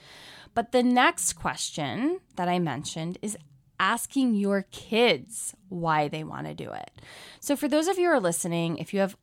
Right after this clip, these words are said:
kids who are, you know, at the age where they're in activities, you may have kids like me, like mine, who want to do everything.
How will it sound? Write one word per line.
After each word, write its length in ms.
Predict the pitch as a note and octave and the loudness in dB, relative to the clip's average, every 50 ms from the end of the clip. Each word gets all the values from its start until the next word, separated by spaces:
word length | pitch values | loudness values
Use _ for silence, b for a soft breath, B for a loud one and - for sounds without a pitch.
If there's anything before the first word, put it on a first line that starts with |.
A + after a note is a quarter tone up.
| _ _ _ _ _ - | _ _ _ _ _ -14
kids 320 | - - G3+ F#3+ F3+ - | -8 -4 -4 -4 -4 -4
who 100 | - G3 | -4 -2
are, 380 | F3+ E3+ D#3+ D#3 D#3 D3+ A2+ - - | 0 0 0 0 0 -2 -4 -8 -10
you 140 | - E3+ F3+ | -8 -6 -4
know, 120 | E3+ D#3 - | -4 -2 -2
at 180 | D3+ E3 E3+ | -4 -4 -2
the 160 | - F3 - - | -2 -4 -2 0
age 220 | F3+ F3 F3 - | -2 -2 -2 -2
where 80 | - F3+ | -4 -4
they're 120 | F#3 F#3 | -4 -4
in 200 | - - E3+ E3 | -6 -6 -6 -4
activities, 800 | E3 F3 F#3 - - - E3+ D3 D3 D3 D3 C#3+ D3+ E3+ - - B B B B B B B G#3 B | -4 -4 -6 -6 -6 -6 -6 -6 -4 -4 -4 -4 -4 -6 -8 -10 B B B B B B B -14 B
you 260 | F3 F3 G3 A#3 C4+ | -4 -2 2 4 6
may 200 | C#4+ D4+ D4+ D4+ | 6 6 6 4
have 360 | B3+ A3 G#3+ F#3 F#3+ G#3 A#3 | 2 2 2 2 2 0 -2
kids 800 | - - - E3+ D3 C#3 C#3 F3 G#3 A3 - - - - - - _ _ _ _ _ - | -6 -10 -6 -4 -4 -4 -4 -6 -8 -8 -10 -10 -10 -10 -10 -14 _ _ _ _ _ -6
like 280 | G3 F3+ E3+ E3 E3 | -4 -2 -2 -2 -4
me, 500 | E3 D#3+ D#3 D#3 D3+ D3 D3 D#3 - - | -4 -4 -2 0 0 -2 -2 -2 -2 -2
like 200 | - F3+ F3 F3 | -2 -4 -4 -6
mine, 320 | E3+ D3 D3+ D3+ D#3 F3 F#3 | -6 -6 -4 -4 -4 -6 -6
who 160 | - - A#3+ | -6 -6 -4
want 320 | G#3+ F#3 F3 F3 F#3 F3+ | -4 -4 -4 -6 -6 -6
to 100 | - - | -8 -10
do 160 | G3+ G3+ F#3 - _ - | -10 -10 -10 -10 _ -14
everything. 720 | C#3+ D3 D3+ F#3 - - D#3 - - - - C2+ - - | -14 -12 -12 -14 -16 -16 -16 -16 -16 -16 -16 -14 -16 -16